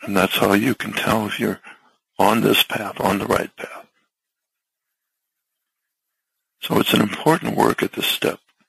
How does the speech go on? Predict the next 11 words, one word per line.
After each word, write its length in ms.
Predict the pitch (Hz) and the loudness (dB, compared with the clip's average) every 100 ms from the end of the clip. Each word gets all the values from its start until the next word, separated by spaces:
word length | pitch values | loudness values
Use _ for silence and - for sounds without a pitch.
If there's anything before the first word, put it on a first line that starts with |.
| _ _ _ | _ _ _
step 280 | - - 113 _ | -8 -2 -2 _
two. 220 | - - - _ _ _ _ _ _ _ _ | -12 -12 -16 _ _ _ _ _ _ _ _
And 160 | 98 95 | -12 -8
step 280 | - 101 - | -4 -4 -2
two 300 | - 110 113 | 2 6 6
requires 520 | 113 120 - 92 87 - | 4 0 0 -4 0 0
step 300 | - 95 - - | 0 -4 -12 -8
one, 400 | 101 92 92 87 | -2 -2 -4 -10
which 200 | 107 - | -4 -2
is 140 | - - | 0 0
quieting. 680 | - 95 95 - - - | 0 0 0 -2 -8 -16